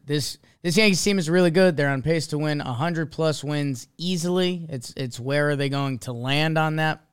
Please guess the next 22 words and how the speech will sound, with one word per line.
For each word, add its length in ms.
in 160
that 200
moon? 460
Is 60
it 100
one 200
oh 200
eight? 240
Is 160
it 80
one 140
oh 100
three? 480
Is 140
it 100
one 220
eleven? 600
This 100
Yankees 280
team 200
is 240
special. 600